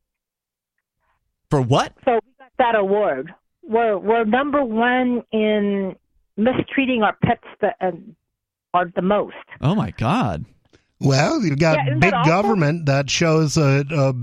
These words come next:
Speaker 3: desire to bully, so pets are easy to bully.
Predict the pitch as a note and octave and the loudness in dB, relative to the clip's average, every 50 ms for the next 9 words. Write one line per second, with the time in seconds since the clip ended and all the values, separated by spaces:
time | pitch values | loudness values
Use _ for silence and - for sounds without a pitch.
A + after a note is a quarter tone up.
0 | A#2 A#2+ A#2 D3 C#3+ A#2 A#2 C#3 D3 E3+ F#3 F3+ E3+ D#3 D3+ C#3+ B2 G#2+ A#2 D#3 | -2 0 2 2 2 2 2 2 2 2 2 0 0 0 0 -2 0 2 2 2
1 | F#3+ A#3+ B3+ G#3+ D3 A#2+ A2+ G#2+ G2+ - - C#3 C3 B2 A#2+ A#2+ - - - - | 2 2 0 -2 -2 -2 -4 -4 -6 -6 -4 -2 0 0 0 0 -2 -6 -16 -20
2 | _ _ _ - D3 D3 C#3+ B2 - - D#3+ D#3+ D#3 D#3 F3+ F3 E3+ F#3 E3+ D#3+ | _ _ _ 0 0 0 -2 -4 -4 -2 0 0 2 0 0 0 0 0 0 0
3 | D3+ C3+ D#3 F#3+ A3+ A#3+ G#3 C#3+ A2+ G#2 - | 2 2 2 2 4 2 0 -2 -4 -6 -8